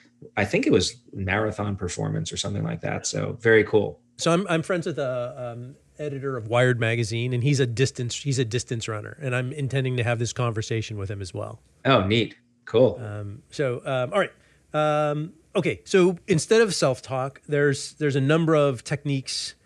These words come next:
Speaker 2: uh, that we can use to n-, completely take ourselves out of the equation, like, literally remove ourselves from the equation as opposed to distance, right? Y-, you know, um, I, I, I, I'm gonna ask you to walk us,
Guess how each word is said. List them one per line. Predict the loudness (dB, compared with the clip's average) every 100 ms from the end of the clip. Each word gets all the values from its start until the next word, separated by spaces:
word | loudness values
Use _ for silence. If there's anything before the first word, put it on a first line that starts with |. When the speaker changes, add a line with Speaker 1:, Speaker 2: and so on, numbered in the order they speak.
| _ _ -12
Speaker 2:
uh, | -6 -4 -4 -4 -4 -4 -2 -2
that | -2
we | 0
can | 2
use | 4 4 2 -4 _ _ _ -2
to | -2 -2 -10 _ _ _ -12
n-, | -6 -6 -6 -10 -16 -18 _ _ _ _ _ _ -14
completely | -6 -2 0 0 2
take | 2
ourselves | 2 2 2
out | 0
of |
the | 0
equation, | -2 -2 -2 -8
like, | -10 -2
literally | 2 4 2
remove | 0 -2 0 2 2 2
ourselves | 2 2 0 0 2 0 -2 -4 -8 -14 _ _
from | -2 -2 0
the | -2
equation | 0 0 0
as | -2 -4
opposed | -4 -4 -4 -6
to | -8
distance, | -4 -4 -4 -8 -12 -10
right? | -6 -6
Y-, | -8 -14 -12 -12 -12
you | -8
know, | -8 -8 -12 _ -20 -16 -6
um, | -2 -2 -4 _ _ _ _
I, | -14
I, | -14 -10 -6 -2 -2 -4 -8 -4 -4
I, | -2
I'm | -2
gonna | -2 -2
ask | -4 -2
you | -2
to |
walk | 0 0 0
us, | -2 -4 -6